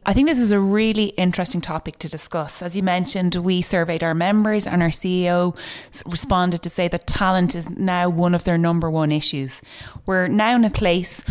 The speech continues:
where we're in a very tight labour market. So any business that has any growth ambitions is now going to have to achieve those growth ambitions with existing capabilities, with their existing people and talents,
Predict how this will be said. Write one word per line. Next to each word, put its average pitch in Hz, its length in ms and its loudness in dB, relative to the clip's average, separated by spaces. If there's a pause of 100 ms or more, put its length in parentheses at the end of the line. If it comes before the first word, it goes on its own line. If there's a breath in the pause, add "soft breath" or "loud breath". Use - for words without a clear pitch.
(240 loud breath)
where 175 840 2 (100)
we're 190 140 -2
in 180 80 0
a 180 40 -2
very 190 320 0
tight 175 340 -4
labour 160 260 -6
market. 147 540 -4 (400 loud breath)
So 233 240 0
any 277 240 4
business 220 580 0
that 185 220 -2
has 185 240 0
any 220 180 2
growth 190 320 2
ambitions 170 680 -2
is 180 120 -4
now 190 180 4
going 196 180 0
to 196 100 -6
have 175 100 -6
to 202 100 -4
achieve 240 420 2
those 185 260 2
growth 180 320 0
ambitions 165 680 0
with 180 220 -4
existing 185 680 -2 (120)
capabilities, 226 960 0 (340 loud breath)
with 190 100 -2
their 196 140 -2
existing 185 400 -4
people 208 460 2
and 175 180 -2
talents, 165 560 -2